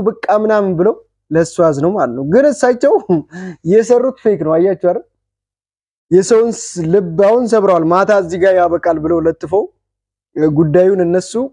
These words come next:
ቋጭተውታል። እስከ ዛሬ ግን ሸ-፣ ሸቅለዋል በደንብ። ሦስት መቶ ሺህ እስከ አራት መቶ ሺህ ታይቶላቸዋል ማለት ነው። አንድ ቪዲዮ በአንድ ሰዓት ውስጥ እስከ ሀምሳ ሺህ ታይቶላቸዋል ማታ ማለት ነው። የሚገርማችሁ ነገር ማለት ነው። እና፣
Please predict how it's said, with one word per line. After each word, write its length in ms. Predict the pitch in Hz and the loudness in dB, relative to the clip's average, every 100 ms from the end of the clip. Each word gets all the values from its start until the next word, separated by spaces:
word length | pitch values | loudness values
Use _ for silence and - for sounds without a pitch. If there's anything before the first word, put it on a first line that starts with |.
| _ | _
ቋጭተውታል። 600 | 170 180 - 175 156 143 - _ _ _ _ | -2 -2 -2 -4 -2 -6 -6 _ _ _ _
እስከ 220 | - - 202 | -12 0 2
ዛሬ 220 | 196 214 247 | 4 4 2
ግን 180 | 247 392 | 0 -2
ሸ-፣ 180 | - 214 180 165 - | -2 -2 0 -2 -2
ሸቅለዋል 520 | 196 202 196 180 147 | -4 -2 -2 -2 0
በደንብ። 320 | 151 143 - - _ _ _ _ | -2 -4 -6 -16 _ _ _ _
ሦስት 220 | 147 143 | -8 -2
መቶ 220 | 160 175 190 | 0 2 2
ሺህ 220 | 190 202 196 | 2 0 -2
እስከ 180 | - 185 | 0 2
አራት 260 | 170 170 | 2 2
መቶ 200 | 165 170 175 | 0 0 0
ሺህ 180 | - 156 | -2 -2
ታይቶላቸዋል 800 | 165 160 160 147 151 147 156 180 | 0 0 -4 -4 -4 -2 -2 -2
ማለት 220 | 151 143 | -4 -6
ነው። 80 | 156 | -4
አንድ 180 | 165 165 | -2 -2
ቪዲዮ 240 | 156 151 147 - _ _ | -2 -2 -2 -4 _ _
በአንድ 360 | 143 208 254 254 | 2 4 2 0
ሰዓት 280 | 262 254 247 | 0 0 0
ውስጥ 160 | 254 - | -4 -8
እስከ 160 | 202 - | -10 0
ሀምሳ 240 | 226 226 214 | 0 2 -2
ሺህ 160 | 190 175 | -4 -2
ታይቶላቸዋል 680 | 180 156 156 147 - 143 139 | -2 -2 -2 -4 -6 -8 -6
ማታ 240 | 151 156 170 | -6 0 -2
ማለት 260 | 277 - - | 0 -6 -8
ነው። 120 | _ _ _ _ _ _ 151 | _ _ _ _ _ _ 0
የሚገርማችሁ 600 | 165 170 160 151 143 139 | 2 4 2 0 -2 -2
ነገር 220 | 147 202 | 0 2
ማለት 220 | 165 139 | 0 -2
ነው። 100 | 143 | -2
እና፣ 120 | 165 | 0